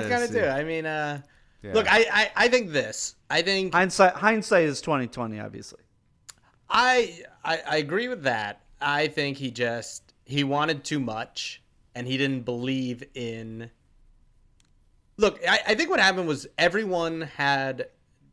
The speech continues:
Speaker 1: played their best hand, and then they all looked at each other and said, "Fuck, none of that worked."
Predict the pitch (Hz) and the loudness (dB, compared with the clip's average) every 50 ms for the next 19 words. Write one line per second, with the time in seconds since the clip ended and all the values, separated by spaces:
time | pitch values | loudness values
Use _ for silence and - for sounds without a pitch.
0 | _ _ _ _ _ - 165 165 156 135 135 135 127 101 - 135 127 - - - | _ _ _ _ _ 0 0 0 0 0 0 0 0 0 -2 -4 -4 -4 -6 -12
1 | - - 120 107 95 82 78 76 _ _ _ _ _ _ _ _ _ _ _ _ | -12 -12 -12 -12 -14 -16 -20 -20 _ _ _ _ _ _ _ _ _ _ _ _
2 | _ _ _ _ _ _ _ _ _ _ _ _ _ _ _ _ - 151 147 175 | _ _ _ _ _ _ _ _ _ _ _ _ _ _ _ _ -8 -4 0 2
3 | 180 190 202 185 170 160 160 160 165 160 156 170 - 165 156 147 - 139 147 123 | 4 4 6 6 8 8 8 8 8 6 6 4 4 6 4 4 4 2 0 0
4 | 110 - 117 101 - - 135 113 95 - - 139 127 123 123 120 120 110 110 107 | 0 -4 -6 -6 -4 -2 -2 -2 -4 -6 -12 -8 -6 -4 -2 -2 -4 -4 -6 -8
5 | 107 110 - 90 - - | -10 -10 -12 -18 -18 -20